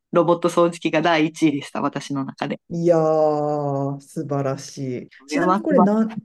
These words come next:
Speaker 2: ベスト何まであります？<laughs>
Speaker 1: 良かったものはいっぱいあるんですけど、ちなみに、
Speaker 2: うん。
Speaker 1: えっと、あ、まあ、あの、どこまで発表しようかなっていうところだけど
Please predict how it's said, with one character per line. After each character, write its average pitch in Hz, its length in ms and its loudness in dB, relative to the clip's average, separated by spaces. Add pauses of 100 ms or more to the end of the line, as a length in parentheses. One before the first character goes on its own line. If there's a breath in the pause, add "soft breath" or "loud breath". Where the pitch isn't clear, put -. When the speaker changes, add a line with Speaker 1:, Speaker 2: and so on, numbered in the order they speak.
(400)
Speaker 2:
ベ 226 160 2
ス - 100 -8
ト 254 100 0
何 220 440 4
ま 180 120 2
で 123 100 -2
あ 127 40 -2
り 127 100 -8
ま 196 100 -6
す？ - 300 -2
<laughs> - 1120 -4
Speaker 1:
良 285 80 2
か 302 120 2
っ 302 40 -12
た 240 100 -2
も 220 140 6
の 214 100 8
は 190 80 6
い 220 40 4
っ 220 40 -6
ぱ 247 160 2
い - 40 4
あ 202 40 2
る 208 120 4
ん 196 40 0
で 180 120 4
す - 100 -20
け 190 80 2
ど、 214 180 4
ち - 140 -10
な 302 160 0
み 277 100 4
に、 277 100 4
Speaker 2:
う - 100 8
ん。 - 20 -2
Speaker 1:
え - 60 4
っ - 40 -10
と、 170 200 0 (500)
あ、 190 80 0
ま 180 160 2
あ、 165 100 -2 (220)
あ 180 120 2
の、 151 220 -4
ど 208 140 2
こ 220 80 4
ま 220 120 6
で 220 80 2
発 214 200 2
表 233 140 4
し 233 120 -2
よ 240 100 2
う - 20 -6
か 156 100 0
な 196 120 2
っ 220 40 -6
て - 100 0
い 147 40 4
う 147 40 -2
と 160 120 -2
こ 160 100 -2
ろ 160 100 2
だ 147 120 -4
け - 100 -6
ど 165 320 2